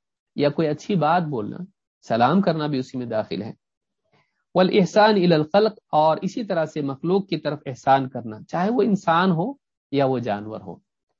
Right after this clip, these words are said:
چاہے وہ مسلمان ہو یا غیر مسلم ہو، مخلوق کی طرف احسان یہ معروف ہے۔ بالمال او بالجاہ او بالمساعدۃ او ارشاد الضال، چاہے وہ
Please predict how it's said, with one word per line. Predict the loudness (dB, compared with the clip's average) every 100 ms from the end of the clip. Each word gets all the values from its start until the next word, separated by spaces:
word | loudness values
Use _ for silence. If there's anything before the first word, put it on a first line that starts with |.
| _ _
چاہے | 2 4
وہ | 4 2
مسلمان | 0 -2 -2 0 -2 -2
ہو | -4 -6 -6
یا | -2 0
غیر | 2 0 0
مسلم | -6 -10 -12
ہو، | -14 -20 _ _ _ -2
مخلوق | 0 4 4 4
کی | 0
طرف | 0 0 -2
احسان | -6 -2 0 2 0 -4 _
یہ | -4 -4
معروف | -4 -8 -10 -12 -12
ہے۔ | -12 -12 _ _ _ _ _ _ _ 0
بالمال | 4 6 6 6 4 4 2 2 2
او | 4
بالجاہ | 4 2 2 4 6 4 2 -4 -4
او | -2
بالمساعدۃ | -2 -2 -4 -6 -2 0 0 -2 -6 -8 -10 -6
او | -6
ارشاد | -6 -8 -8 -2 0 0
الضال، | -2 -6 -6 -4 -4 -8 _ _ _ _ _ _ _ 2
چاہے | 4 4
وہ | 4 2 0